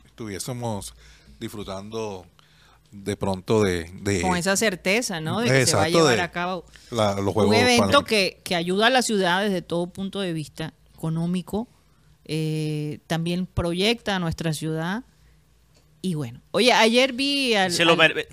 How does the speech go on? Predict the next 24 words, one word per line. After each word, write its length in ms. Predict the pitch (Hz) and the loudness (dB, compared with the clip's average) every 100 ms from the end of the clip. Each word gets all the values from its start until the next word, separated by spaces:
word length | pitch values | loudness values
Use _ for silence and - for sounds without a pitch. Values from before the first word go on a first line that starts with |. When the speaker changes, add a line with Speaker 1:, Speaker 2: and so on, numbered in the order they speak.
| - | 0
Speaker 3:
Barranquilla, 520 | 139 139 139 220 196 | 0 0 -6 -12 -12
perdón, 340 | 139 151 165 160 | -8 -6 -6 -8
Karina, 280 | 147 175 | -12 -12
Barranquilla 520 | 143 120 110 107 175 180 | -10 -10 -10 -14 -14 -10
se 140 | 165 | -10
lo 100 | 156 | -12
merece. 420 | 123 156 190 - _ _ _ _ _ _ _ _ _ _ | -12 -14 -14 -16 _ _ _ _ _ _ _ _ _ _
O 20 | |
sea, 120 | 131 117 | 0 2
Speaker 2:
Sin 80 | 110 | 2
duda, 120 | 117 | 0
Speaker 3:
realmente 360 | 139 156 156 | 2 2 2
Speaker 2:
sí. 60 | 165 | -2
Speaker 3:
somos 240 | 170 165 | -2 -2
la 120 | 156 127 | -2 -4
ciudad 520 | 123 117 139 143 - | -2 2 0 -2 -12
a 120 | 117 | -12
nivel 280 | 113 110 123 | -8 -4 -4
nacional 440 | 139 131 110 120 135 | -4 -6 -6 -6 -6
que 80 | 101 | -12
está 340 | - 107 113 | -6 -6 -4
poniendo 360 | 123 113 123 117 | -8 -10 -6 -4
la 160 | 107 | -4
cara 400 | 95 113 123 - | 0 0 -2 -6